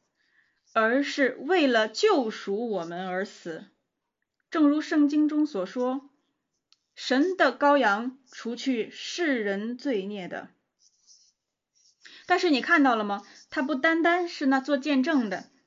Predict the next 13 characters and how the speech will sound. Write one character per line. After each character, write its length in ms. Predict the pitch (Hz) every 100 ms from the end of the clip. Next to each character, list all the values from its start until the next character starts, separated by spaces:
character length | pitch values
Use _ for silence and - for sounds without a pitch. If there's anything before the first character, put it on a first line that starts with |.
| _ _ - _ -
并 180 | 302 262
且 320 | 262 208 - _ -
为 160 | 277 302
他 220 | 294 302
所 320 | 294 - 220
见 440 | 214 - 392 285 262
证 180 | 339 262
的 140 | 208
牺 240 | 214 - 311
牲 140 | 320
了 120 | 285
自 160 | 240 247
己， 320 | 190 180 202